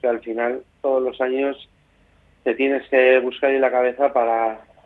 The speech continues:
por lo menos, estar ahí arriba, para que ellos también saben que hacen un buen trabajo y, pues, ser reconocidos, ¿no?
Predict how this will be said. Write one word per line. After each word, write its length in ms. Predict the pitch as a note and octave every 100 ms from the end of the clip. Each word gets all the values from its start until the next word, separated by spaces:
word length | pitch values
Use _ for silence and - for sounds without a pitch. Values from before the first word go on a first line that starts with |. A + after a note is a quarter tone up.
| _ _ _ _ _ _ _
por 160 | C#3+ C3
lo 140 | C3+
menos, 340 | C3+ C#3+ D#3 C#3
estar 320 | B2 C#3 C3+
ahí 640 | C3+ C3+ C3+ C3 B2+ B2+ - C3+
arriba, 500 | C3 B2+ C3+ C#3+ D3+
para 260 | B2 A#2
que 360 | A2 A#2 A#2 A2+ - _ _ _ -
ellos 300 | C3+ B2+ A#2
también 260 | A#2+ A#2 A#2
saben 280 | A#2 A2+
que 80 | G#2+
hacen 280 | A2+ A#2 A2
un 160 | A2+ A2
buen 220 | A2 G#2+
trabajo 560 | A2 A2 A2+ - C3 A#2
y, 320 | G#2 G2+ G2+ _ _ _ _ _
pues, 140 | B2+ -
ser 100 | B2
reconocidos, 680 | A#2+ A2+ G2+ F#2+ B2+ G#2
¿no? 160 | -